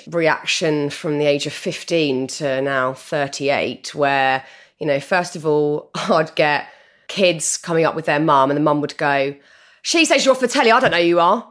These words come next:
And I'd go, "Oh, thank you. Hi, do you want a picture?" And it'd be quite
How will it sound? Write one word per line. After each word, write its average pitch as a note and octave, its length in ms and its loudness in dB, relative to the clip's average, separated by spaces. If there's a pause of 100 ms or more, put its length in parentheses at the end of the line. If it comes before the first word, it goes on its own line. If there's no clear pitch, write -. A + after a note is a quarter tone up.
(120)
And G3+ 100 -2
I'd A3 160 0
go, B3+ 240 2
"Oh, C5 260 2
thank - 500 -4
you. E4 380 2
Hi, G4 1120 4
do D#4+ 120 -6
you G4+ 40 -6
want B4+ 140 -2
a D#5 160 -2
picture?" - 240 -6 (380)
And C4+ 100 -2
it'd C4+ 160 0
be D#4+ 140 2
quite C4+ 400 0